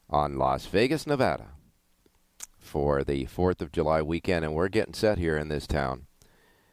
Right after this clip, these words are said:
They have spectacular fireworks displays on schedule for three nights over the fourth of July weekend here in Las Vegas, including one night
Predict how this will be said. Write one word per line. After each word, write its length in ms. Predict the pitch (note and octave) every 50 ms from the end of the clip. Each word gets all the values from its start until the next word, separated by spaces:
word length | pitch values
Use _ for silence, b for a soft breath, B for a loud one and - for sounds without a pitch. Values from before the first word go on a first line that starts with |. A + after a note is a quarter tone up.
| b b - -
They 220 | D2+ F2+ F#2+ G#2 F#2+
have 280 | G2+ G2 F#2 F#2 -
spectacular 1300 | - - - - - G2 F2+ - _ - - A#2+ A2 A2+ C3 - - G#2 F2 D#2 D2+ C#2+ D2 D2 E2 - -
fireworks 1000 | - - - G#2+ G2+ G#2 A2 G#2+ G2 F#2+ F2 F2 E2+ E2 E2 - - - - - E2
displays 840 | D#2 F2+ E2+ D#2+ - - - G2 F#2+ F2 D#2+ D2+ D2 D2 C#2 - - - -
on 300 | F2 F2+ F#2 G2 G2 F#2+
schedule 500 | - - - F#2 F2+ E2+ - D#2+ D2+ D2
for 240 | - - D#2 D#2
three 560 | D#2 - _ - A2 G2 F#2 G2+ A#2 B2 C3 C#3+
nights 580 | B2+ G#2+ F#2+ D#2 A#1 G1+ - - - - - -
over 240 | - E2 D2+ C#2 D#2+
the 80 | D#2
fourth 320 | D2+ - - F2 F2 E2+ -
of 80 | E2+
July 320 | D2+ - E2 D#2 D2+ D2+ D2+
weekend 420 | C#2+ D#2+ D2+ - - D2+ D2 C#2+
here 160 | - D#2 D2
in 80 | D2 C#2+
Las 240 | C#2 C#2 C#2 C#2 -
Vegas, 380 | - - - C2+ F2+ F2 - -
including 540 | D2+ D#2+ - - G#2+ G2 E2+ F2 E2 D#2 D#2+
one 220 | G2 G#2+ A2+ G2
night 280 | E2 D#2+ D2+ D#2+ F2